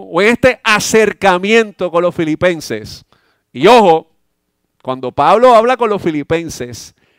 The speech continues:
está hablando con creyentes, está hablando con personas que se reúnen y que entienden que Jesucristo es su Señor.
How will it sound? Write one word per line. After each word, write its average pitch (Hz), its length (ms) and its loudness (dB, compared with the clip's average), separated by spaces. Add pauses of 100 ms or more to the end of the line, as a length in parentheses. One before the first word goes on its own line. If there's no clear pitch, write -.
(160)
está 143 300 -2
hablando 247 680 0 (600)
con 170 160 0
creyentes, 190 1000 0 (500)
está 170 260 0
hablando 277 500 4
con 214 240 -2
personas 233 840 0
que 190 140 -4
se 180 160 -6
reúnen 269 800 -2 (220)
y 190 140 -10
que 202 160 -2
entienden 269 720 -4
que 226 160 -6
Jesucristo 220 880 -2
es 254 220 0
su 214 120 -10
Señor. 151 500 -8